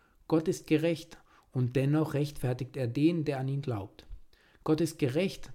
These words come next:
dass er uns unsere Sünden vergibt, wenn wir sie bekennen. Er ist gerecht, dass er uns reinigt von aller Untugend.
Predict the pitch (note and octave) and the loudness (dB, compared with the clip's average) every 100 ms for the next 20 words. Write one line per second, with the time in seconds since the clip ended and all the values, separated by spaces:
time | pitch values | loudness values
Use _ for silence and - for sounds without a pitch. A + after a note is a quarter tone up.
0 | - C3+ C#3 B2+ C#3+ C3 C3 B2 D3 D#3+ | -4 -2 0 -2 0 -2 -2 0 2 2
1 | D3+ D#3+ D3+ - - - - - D3 C#3+ | -2 -4 -2 -4 -6 -20 -20 -6 -2 0
2 | C3+ C3+ B2 C3 B2 A#2 - D#3+ D#3 A#2+ | 2 4 4 2 0 -4 0 2 2 0
3 | A2+ - - D3 D3+ - C#3+ D#3+ G3+ - | -6 -10 -4 -4 -4 -4 -2 0 -2 -6
4 | - - - - D3+ F3 E3+ D3+ C#3+ F3+ | -18 -20 -16 0 2 4 2 0 -2 0
5 | F3 B2 - - - - _ - A#2 A#2+ | 0 -2 -6 -18 -18 -20 _ -6 -6 -2
6 | A#2 B2 B2+ A#2+ B2 G2+ G2+ - | 0 0 0 -2 -4 -8 -10 -16